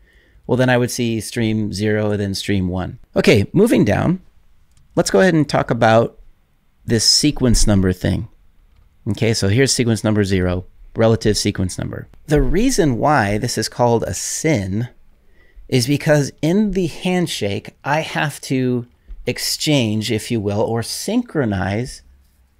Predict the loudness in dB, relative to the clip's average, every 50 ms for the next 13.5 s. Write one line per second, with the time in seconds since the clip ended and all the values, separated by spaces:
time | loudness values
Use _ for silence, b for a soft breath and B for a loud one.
0 | _ _ -2 0 0 0 0 0 0 0 0 -2 -2 -2 -2 0 0 0 2 0
1 | 0 -2 -2 -4 -4 -4 -6 -6 -4 -4 -4 -4 -2 -4 -4 -4 -4 -8 -12 -16
2 | -18 -20 -20 -20 _ _ -6 0 2 2 4 4 2 2 0 -4 -6 -2 2 4
3 | 6 6 6 6 4 2 0 -4 -10 -8 -6 -2 -2 0 0 2 0 0 2 2
4 | 0 2 2 2 2 2 2 2 0 2 2 2 2 2 2 2 0 0 -2 0
5 | 2 4 6 6 6 4 0 -10 -16 -20 -16 -6 -6 -4 0 2 4 4 4 4
6 | 4 2 2 2 2 2 2 2 2 2 2 0 0 -4 _ _ _ -20 -20 -20
7 | -20 -20 -20 -20 -20 -20 -6 _ 0 2 2 2 2 0 0 2 2 4 4 4
8 | 4 2 2 0 0 0 -2 0 0 -2 -4 -4 -2 0 0 0 -2 -4 -6 -6
9 | -10 -6 -6 -6 -6 -6 -8 -10 -10 -12 -14 -14 -16 _ -4 -4 -4 -2 -2 0
10 | 0 0 2 2 2 2 0 0 0 0 2 2 2 2 4 4 2 0 -2 -4
11 | _ _ _ -4 -2 0 2 2 4 4 4 2 0 0 0 0 2 2 0 0
12 | 0 -2 -2 -2 -2 -4 -6 -8 _ _ -2 0 0 4 4 4 4 4 4 4
13 | 4 4 4 4 4 4 2 0 b